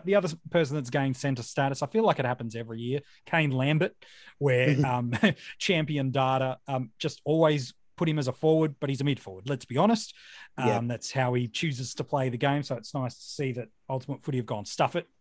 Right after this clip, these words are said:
Speaker 1: We can see what he's doing. We're gonna give it to him." Um,
Speaker 2: Yeah.
Speaker 1: through there, probably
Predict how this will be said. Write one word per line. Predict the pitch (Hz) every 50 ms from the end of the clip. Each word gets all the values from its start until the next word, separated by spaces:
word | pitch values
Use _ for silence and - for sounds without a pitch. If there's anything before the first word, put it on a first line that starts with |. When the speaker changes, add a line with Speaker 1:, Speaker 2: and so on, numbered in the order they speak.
| _ -
Speaker 1:
We | 135 131 123
can | 143 131
see | - 170
what | 151 143 131
he's | 127 123 110
doing. | 123 135 127 127 127
We're | 131 127
gonna | 123 127 117
give | 110 120 113
it | 110 - -
to | - 104
him." | 90 95 - _ - - - - - - - _ _
Um, | 131 120 113 107 110
Speaker 2:
Yeah. | 104 101 98 98 - _ _ _ -
Speaker 1:
through | - 165 160 151 147
there, | 143 156 160 165 160 156 - _ _ _ _ _ _ - - _ _ _
probably | - 196 185 170 175 143 147 151 143 135 127 -